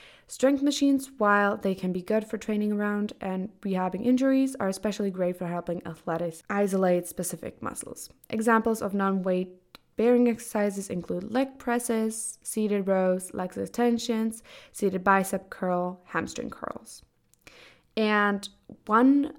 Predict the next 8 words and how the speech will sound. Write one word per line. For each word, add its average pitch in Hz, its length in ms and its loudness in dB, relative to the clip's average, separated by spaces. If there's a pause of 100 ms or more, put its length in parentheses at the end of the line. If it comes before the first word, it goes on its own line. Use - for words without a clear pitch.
other 202 540 2 (100)
piece 208 600 -4
type 196 640 0
of 185 320 -2 (300)
strength 202 440 -2
training 208 480 0
is 180 560 -6 (220)
calisthenics. 180 800 -4